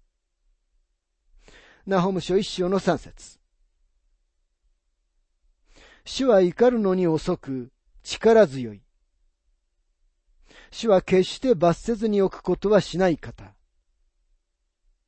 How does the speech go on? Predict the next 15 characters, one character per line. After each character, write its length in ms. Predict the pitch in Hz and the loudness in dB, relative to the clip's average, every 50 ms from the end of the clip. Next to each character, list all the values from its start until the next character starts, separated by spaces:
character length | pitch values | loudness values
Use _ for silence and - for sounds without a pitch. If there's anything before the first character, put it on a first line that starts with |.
| _ _ _ _ _ _ _ _ _ _ _ _ _ _ _ - - - - _ _ - | _ _ _ _ _ _ _ _ _ _ _ _ _ _ _ -20 -20 -20 -20 _ _ -18
主 180 | - - 262 | -10 -4 -2
の 140 | 254 226 196 | 0 0 2
道 260 | 190 180 - - 208 | 0 -2 -2 0 2
は 120 | 202 185 175 | 4 4 4
つ 180 | - - - | 2 -2 -4
む 140 | 202 240 262 | -2 -2 -2
じ 120 | 226 233 - | -4 -6 -2
風 300 | - 208 202 175 185 160 | 0 0 0 0 -2 -2
と 320 | - 175 175 180 - - _ _ - | 0 0 0 0 -2 -6 _ _ -2
嵐 400 | - 214 233 247 208 - - - 175 | 0 2 2 2 2 0 -4 -6 -6
の 140 | 175 175 | -4 -2
中 320 | 180 196 196 - - 151 165 | 0 0 0 0 0 -2 0
に 160 | 190 185 156 | 0 0 -2
あ 80 | 120 | -2
る。 60 | 104 | -6